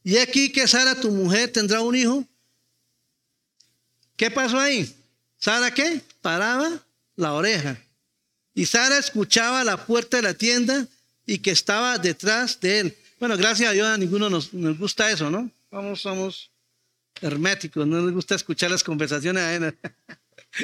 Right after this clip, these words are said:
A, a Sara sí le gustaba, ¿yo? Y Sara escuchaba la puerta de la tienda que estaba detrás de él, dice, "Ab-, y Abraham y Sara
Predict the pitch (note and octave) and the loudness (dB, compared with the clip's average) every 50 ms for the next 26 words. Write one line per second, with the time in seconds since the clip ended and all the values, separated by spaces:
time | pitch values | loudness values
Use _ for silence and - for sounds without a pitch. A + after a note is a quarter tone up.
0 | - - - - - - - - - - - _ _ - - D#3+ E3 F#3 - - | -10 -10 -14 -18 -16 -14 -14 -14 -14 -16 -20 _ _ -6 -4 -2 -2 -2 -2 -4
1 | - - F3+ F3+ F#3+ G#3 G3 G3+ G3+ G3 E3 D3+ C#3 - - E3+ E3 D3+ D3 D#3+ | -2 -2 0 0 0 2 2 2 0 0 -2 -4 -4 -4 -4 -2 -2 -2 -2 -2
2 | G3+ A#3 - _ _ _ _ _ _ _ _ _ - - - - - - - _ | -4 -4 -8 _ _ _ _ _ _ _ _ _ -20 -20 -20 -20 -20 -20 -20 _
3 | _ _ _ _ _ _ _ _ _ - - F3 D#3 G#3 A3+ B3+ C4+ B3+ C4 B3+ | _ _ _ _ _ _ _ _ _ -6 -4 0 2 2 2 2 2 0 0 0
4 | G#3+ - - A3 A3+ A#3+ B3+ A#3 G3+ - - A3 A3+ - A#3+ A#3 G#3 F3+ G#3 G#3+ | 0 2 2 2 2 2 2 0 0 0 0 0 0 2 0 0 0 0 0 2
5 | A3+ A#3 - G#3 F3 - - G3+ A3 A3+ G#3+ - G#3 G3+ G3 G#3+ A3 A3 A3+ A#3 | 0 0 2 0 0 2 2 0 0 0 0 -2 0 2 2 2 2 2 0 -2
6 | G#3 F3 G3 G#3+ G3 A3+ A#3 A3+ - - - - G3 G#3 G#3+ G#3 A3 - - A3 | -4 -4 -2 0 0 0 -2 -2 -6 -8 -4 -2 0 0 0 0 -2 0 0 2
7 | G#3+ G#3+ G#3 G3+ G3+ F#3+ G3 G#3+ B3 C4+ D4 D4+ - - B3 A#3+ B3 B3 B3+ B3+ | 2 2 2 0 0 2 2 2 2 2 4 4 4 4 4 4 2 2 0 -2
8 | - | -4